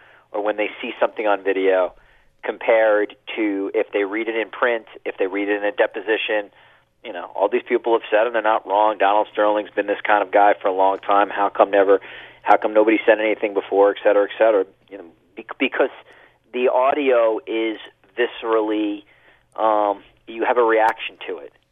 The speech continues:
and that's what started everything. Uh, you know, you hear it, and you can't sort of let it go if you're any individual with any kind of, you know, thinking or humanity. So this leads us, obviously, to tomorrow with Adam Silver's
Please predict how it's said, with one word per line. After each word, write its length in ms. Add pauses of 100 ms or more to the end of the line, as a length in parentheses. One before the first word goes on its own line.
(240)
and 260
that's 260
what 200
started 500 (720)
everything. 580
Uh, 160
you 220
know, 80
you 160 (100)
hear 240
it, 140 (260)
and 360 (100)
you 180 (140)
can't 240 (100)
sort 180
of 120 (120)
let 180
it 100
go 400
if 160
you're 400
any 240
individual 560
with 160
any 160
kind 280
of, 140 (680)
you 120
know, 160 (300)
thinking 380
or 80
humanity. 640 (120)
So 320 (600)
this 180
leads 240
us, 140
obviously, 440
to 80
tomorrow 420
with 140
Adam 240 (100)
Silver's 360